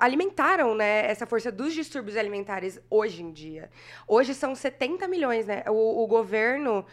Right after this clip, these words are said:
no site do governo, inclusive do Brasil, é, tem um dado que setenta milhões das pessoas no mundo têm diagnosticado distúrbios alimentares. É um dado gigante. Setenta milhões de pessoas, é muita gente.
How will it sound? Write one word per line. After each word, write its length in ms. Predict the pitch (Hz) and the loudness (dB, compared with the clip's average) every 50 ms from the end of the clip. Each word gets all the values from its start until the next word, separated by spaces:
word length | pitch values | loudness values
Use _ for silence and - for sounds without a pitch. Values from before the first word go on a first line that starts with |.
| - - - - - | -20 -20 -20 -6 -2
no 120 | 220 240 | -2 0
site 260 | 233 - - 240 - | 0 0 -2 -2 -2
do 100 | 226 247 | -4 -4
governo, 300 | 254 339 339 294 254 285 | -4 -4 -2 -4 -4 -4
inclusive 320 | 294 277 262 247 214 220 233 | -6 -8 -10 -10 -10 -8 -8
do 80 | 214 | -6
Brasil, 640 | 226 208 226 226 226 226 208 170 196 208 214 240 233 - - - - - - - | -2 0 0 2 0 0 -2 -4 -6 -4 -4 -4 -6 -8 -16 -20 -20 -20 -8 -2
é, 200 | - 208 202 202 | 0 2 2 2
tem 160 | 202 240 233 | 2 0 0
um 100 | 247 269 | 0 2
dado 260 | 254 220 214 226 214 226 | 4 4 4 4 2 -2
que 60 | - | -8
setenta 380 | - 247 233 - 233 254 320 320 | -8 -6 -6 -4 -4 -4 -4 -6
milhões 640 | 311 311 294 254 226 220 220 247 277 311 - - | -4 -6 -6 -4 -4 -4 -4 -4 -4 -6 -10 -12
das 420 | 262 220 226 214 214 214 220 - | -4 -2 0 0 0 0 -4 -4
pessoas 560 | - 240 240 233 - - 240 220 214 208 208 208 | -4 -4 -4 -2 -2 -4 -2 -2 -2 -2 -4 -4
no 220 | 233 233 269 302 | -4 -4 -4 -4
mundo 680 | 330 320 285 262 254 262 285 311 320 359 403 - - - - - - - - - _ _ _ | -4 -6 -6 -6 -6 -6 -6 -6 -6 -6 -6 -8 -10 -16 -20 -20 -20 -20 -20 -20 _ _ _
têm 480 | - 285 262 254 254 277 320 330 - - 185 180 190 170 220 226 233 294 302 302 | 2 2 4 4 2 0 -2 -4 -6 -6 -8 -12 0 4 4 6 6 6 4 4
diagnosticado 840 | 311 302 - 339 320 - 311 247 214 202 208 220 220 220 269 285 294 | 2 2 -2 -8 -8 -4 -4 -2 0 0 -2 -2 -4 -6 -8 -8 -8
distúrbios 380 | 247 233 294 285 - 277 233 247 | -8 -10 -10 -10 -8 -8 -8 -6
alimentares. 720 | 269 262 254 277 285 403 415 403 330 220 185 190 - - - - - - - - - | -8 -8 -8 -10 -10 -10 -8 -8 -6 -6 -8 -10 -14 -20 -20 -20 -20 -20 -18 -8 -6
É 80 | - | -4
um 80 | 392 381 | -4 -2
dado 240 | 262 170 185 196 226 | -2 -4 -4 -6 -8
gigante. 800 | 214 320 330 233 285 302 320 349 339 302 - - - - - - _ _ - - _ | -10 -10 -4 0 2 2 2 2 -2 -6 -8 -10 -12 -14 -14 -16 _ _ -20 -20 _
Setenta 460 | - - 269 269 269 294 381 403 427 | -6 -4 -4 -4 -2 -4 -4 -2 -2
milhões 220 | 381 370 359 359 359 | -2 -2 -2 -2 -4
de 60 | - | -6
pessoas, 420 | 339 330 - 302 285 285 247 214 | -10 -8 -6 -4 -4 -2 -2 -4
é 140 | 233 - 247 | -4 -4 -4
muita 400 | 254 269 269 294 359 381 330 294 | -4 -4 -4 -6 -6 -6 -6 -6
gente. 240 | 247 226 202 202 | -6 -6 -8 -8